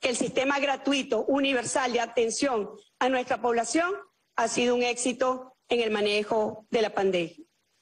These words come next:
Debe además resaltarse el compromiso del Estado venezolano para el pleno goce y disfrute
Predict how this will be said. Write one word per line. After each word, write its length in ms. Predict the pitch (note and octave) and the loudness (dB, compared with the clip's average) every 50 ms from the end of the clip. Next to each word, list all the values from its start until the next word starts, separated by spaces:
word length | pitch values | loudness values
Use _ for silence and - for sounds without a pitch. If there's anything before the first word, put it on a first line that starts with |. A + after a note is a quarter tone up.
| _ _ _ _ _ _ _ _ _ _ _ _ _ _ _ _ _ _ | _ _ _ _ _ _ _ _ _ _ _ _ _ _ _ _ _ _
Debe 340 | - A3+ A#3 A#3 A#3 C4 | 0 0 2 2 2 0
además 540 | C#4+ C#4+ C4 A#3 A#3 A#3 A#3+ C4 D#4+ F4 - - - _ _ _ _ _ | 0 0 0 0 0 0 0 -2 -2 -4 -8 -12 -18 _ _ _ _ _
resaltarse 1040 | - C4 C4+ C4 - C4+ A#3 A3+ A3+ B3 A#3+ B3+ C4 C#4+ - E4 E4 F4+ E4 - - - | -2 0 0 0 0 0 0 0 0 0 0 0 0 0 0 0 0 0 -2 -4 -4 -2
el 240 | C#4 C#4+ C#4 C#4 | -2 -2 -2 -2
compromiso 840 | - D4 C#4 C4+ C#4 C4+ C4 B3+ C4 D4+ D#4+ C#4+ - - A3 F#3 F3 - - _ _ _ _ _ _ | -2 -2 -2 0 0 0 0 2 2 0 0 -2 -2 -2 -4 -4 -4 -8 -14 _ _ _ _ _ _
del 200 | - G#3 C4 B3+ | -2 0 0 0
Estado 880 | A#3+ A#3 - - A#3+ A#3 A#3 A#3 A#3+ B3 B3+ B3+ C4 B3+ C4 B3+ - - _ _ _ _ - | 0 -2 -2 -2 -2 0 0 2 2 2 2 0 -2 -2 -4 -8 -14 -20 _ _ _ _ -4
venezolano 840 | G#3 C4+ C#4 C4+ B3 A#3+ A#3 - A3+ A3 A#3 A#3 B3 B3+ C4 C4 | -2 0 0 2 0 0 0 0 2 2 2 2 0 0 -2 0
para 220 | B3+ C4 A#3+ A#3 A#3 | 0 0 2 2 0
el 120 | A3+ A#3 | 0 -2
pleno 300 | - B3+ B3+ B3+ C4 C#4 | -2 -2 0 0 0 0
goce 300 | C4 C#4 C#4 C#4 - D4+ | 0 0 0 0 0 0
y 20 | C4+ | 0
disfrute 800 | A#3+ A#3 - - A#3+ A#3+ B3 A#3 - B3+ B3+ B3+ B3+ B3+ - | 0 -2 0 0 0 0 0 0 0 -2 -2 -2 -4 -8 -16